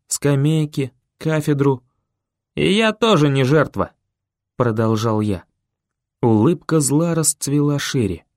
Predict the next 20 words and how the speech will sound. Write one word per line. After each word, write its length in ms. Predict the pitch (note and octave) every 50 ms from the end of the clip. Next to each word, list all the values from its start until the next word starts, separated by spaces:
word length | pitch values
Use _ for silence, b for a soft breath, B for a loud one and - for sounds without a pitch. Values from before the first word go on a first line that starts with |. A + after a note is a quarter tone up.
| _ _ _ _ _ -
Новая 560 | - B2+ D3 F3 F#3+ F#3 E3 E3 E3 D#3 D3
прореха 580 | D#3 D3 C#3+ C#3 C#3 C#3+ F3 E3+ D3 - B2+
раскрылась 560 | A#2+ B2 A#2 - - C3 D3 D3+ D3 C#3 C3+ -
с 100 | - -
краю 360 | - C#3 D3 D3+ D3 C3+ C3+
старой. 580 | - - - - D#3+ C3 G2+ F#2 F2 E2 - _ _ _ _ _ _
Потекла 420 | - - D3+ - F3 - F#3 E3+ C#3
кровь. 380 | - - E3 C3 G2 - - _ _ _ _ _ _ _ _ _ _
«Быстрый 760 | - G#2+ G2+ F#2+ G2 G2+ A2+ A2+ G#2+ - - - G2+ G#2 G2 G2
ум, 520 | F#2+ F#2+ G#2 B2+ C#3 C#3 C3+ B2 G2+ F2+ - _ _ _
приспешник 840 | - A2+ A#2 A2+ G#2+ - - - A2 A2 A#2 A#2 - - B2+ B2+ B2 A#2
дьявола». 640 | A#2 B2+ B2 A2 G#2 A2 B2 C3+ B2+ A2 F#2+ F2 - _ _ _ _ _ _ _ _ _ _ _ _ _ _
Это 300 | - F#3 F3+ - - E3+
он 140 | D#3+ D#3 D3+
так 200 | D3+ E3 C#3 -
со 160 | - C#3 C3
мной 160 | D#3+ D#3 C#3+
согласился, 680 | B2 - C3+ C3 D3 D3+ D#3+ - - A2 F#2+ F2+ - G#2
надо 240 | F#2 F#2 F2+ E2 F2
понимать. 460 | - G2+ F#2+ F#2+ F#2 F2 E2 - -